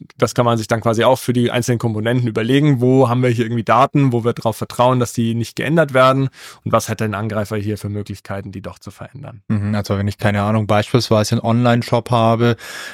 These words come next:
Speaker 2: ich, äh, wähle einen Artikel aus und ich möchte den hinzufügen zum Warenkorb,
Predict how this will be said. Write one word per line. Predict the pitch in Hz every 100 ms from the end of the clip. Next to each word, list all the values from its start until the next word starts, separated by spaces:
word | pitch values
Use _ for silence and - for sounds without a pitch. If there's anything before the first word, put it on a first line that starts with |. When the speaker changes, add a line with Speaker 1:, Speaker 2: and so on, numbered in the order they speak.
| -
Speaker 2:
ich, | 117 -
äh, | 120 110 110 113
wähle | 120 120
einen | 120
Artikel | - 135 139
aus | 127 117 120 120 -
und | 110
ich | 104
möchte | 117 101 120
den | 113 110 113 113 113
hinzufügen | - 113 104 - 143 151 - 135 135 131 127 - - - -
zum | 131 117
Warenkorb, | 107 113 123 - 113 110 113